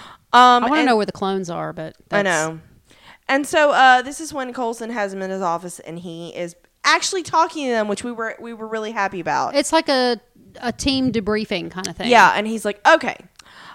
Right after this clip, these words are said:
Speaker 1: Um, they talk about Transia, and it must have had something Malik needed, and they talk about the fact that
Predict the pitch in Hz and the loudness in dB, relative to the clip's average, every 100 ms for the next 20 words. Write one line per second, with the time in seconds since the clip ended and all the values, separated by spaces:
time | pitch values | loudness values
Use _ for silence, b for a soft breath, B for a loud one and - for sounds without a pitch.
0 | _ - 240 247 247 240 240 240 214 185 | _ -2 0 0 0 0 -2 -4 -10 -6
1 | 214 202 _ - 254 247 226 208 - - | -6 -6 _ -10 -8 -4 0 0 -2 -8
2 | 247 226 220 220 214 202 196 196 170 190 | -8 -8 -8 -6 -2 -2 -2 -6 -4 -6
3 | - 208 202 185 - 185 180 175 175 170 | -6 -8 -6 -6 -6 -8 -6 -8 -8 -12
4 | - 190 185 185 185 208 190 190 185 185 | -14 -2 2 2 2 -2 -4 0 2 2
5 | 185 B B B B B _ 202 190 180 | 2 B B B B B _ 0 2 0
6 | 175 - _ - 190 185 - 196 190 180 | -2 -8 _ -4 -2 0 0 0 2 2
7 | 170 180 - 180 165 175 151 - | 2 0 -4 -4 -4 -4 -6 -6